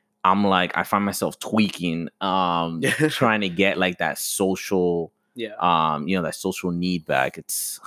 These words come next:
Speaker 2: That entire network for you is now gone.
Speaker 1: The entire network for me is all gone. I'm over here FaceTiming people. I didn't FaceTime before, man. I'm FaceTiming people like crazy right now. Like,
Speaker 2: <laughs>
Speaker 1: it's crazy. I was like, "Yo, please."
Speaker 2: Yo, to, like,
Speaker 1: Human beings.
Speaker 2: <laughs> shout out, yo, shout out to my, uh, to my advisor, Brendan. We've been doing these Google Hangouts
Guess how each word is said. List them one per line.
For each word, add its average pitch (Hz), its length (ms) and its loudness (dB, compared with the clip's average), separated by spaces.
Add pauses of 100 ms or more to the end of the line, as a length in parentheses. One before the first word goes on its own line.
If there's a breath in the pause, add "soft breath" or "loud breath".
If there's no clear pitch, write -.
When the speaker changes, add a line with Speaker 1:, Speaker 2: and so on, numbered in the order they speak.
Speaker 2:
That 123 120 0
entire 127 400 0
network 117 460 -4
for 110 160 -4
you 101 260 -8
is 107 160 -8
now 104 180 -4
gone. 95 380 -2
Speaker 1:
The 101 60 4
entire 135 340 4
network 160 420 4
for 170 140 4
me 160 180 6
is 147 120 4
all 147 180 6
gone. 139 460 6
I'm 120 180 2
over 123 180 6
here 123 180 6
FaceTiming 139 680 2
people. 131 200 2
I 160 60 2
didn't 220 160 -4
FaceTime 104 380 -2
before, 110 320 -2
man. 123 200 0
I'm 156 120 4
FaceTiming 147 460 2
people 139 200 0
like 139 140 2
crazy 147 340 0
right 104 180 2
now. 92 180 -2
Like, 92 260 2
Speaker 2:
<laughs> - 40 -2
Speaker 1:
it's 180 180 2
crazy. 156 420 4
I 117 60 4
was 117 100 4
like, 117 120 8
"Yo, 110 120 2 (220)
please." - 320 -12 (160)
Speaker 2:
Yo, 131 180 4
to, 120 180 -4 (140)
like, 147 100 4
Speaker 1:
Human 147 220 6
beings. 101 360 4
Speaker 2:
<laughs> - 80 0
shout - 360 2
out, 185 60 2 (360 loud breath)
yo, 147 160 8
shout 131 240 4
out 151 100 4
to 160 80 -2
my, 127 300 4
uh, 110 460 4
to - 160 -10
my 110 100 2
advisor, 113 460 2
Brendan. 110 380 -4
We've 113 120 -8
been 120 100 -10
doing 123 200 -4
these 120 120 -8
Google 113 280 -6
Hangouts 117 500 -4